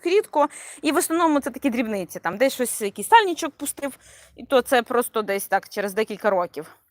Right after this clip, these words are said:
Е, і, ну, скоріше за все, навіть то не гарантія, це якби для наших клієнтів завжди приємно зробити, виїхати, щось зробити. Звичайно, що ще зараз, е,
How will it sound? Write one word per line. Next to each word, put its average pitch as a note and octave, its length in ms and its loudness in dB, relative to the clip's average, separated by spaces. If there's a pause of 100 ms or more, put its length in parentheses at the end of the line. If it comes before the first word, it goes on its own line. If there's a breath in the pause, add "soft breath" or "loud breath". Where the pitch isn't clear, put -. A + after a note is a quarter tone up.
(140)
Е, F#3 280 -6
і, A3+ 200 -10
ну, D4 220 -2
скоріше D4 300 -4
за C4 60 0
все, C4+ 140 0
навіть B3+ 220 2
то C4+ 80 -2
не B3+ 120 2
гарантія, C4 600 4
це G#3+ 160 -12 (580)
якби G3 420 -4 (400 loud breath)
для G3+ 180 -6
наших A#3 320 0 (260)
клієнтів A#3+ 500 -2
завжди B3 300 -2
приємно A#3 320 -2
зробити, A3+ 400 -2
виїхати, A3+ 400 -4
щось G#3 200 -6
зробити. F3+ 380 -8
Звичайно, D4+ 460 2
що B3 180 -4
ще A#3+ 220 -4
зараз, A3+ 400 6
е, G#3 160 0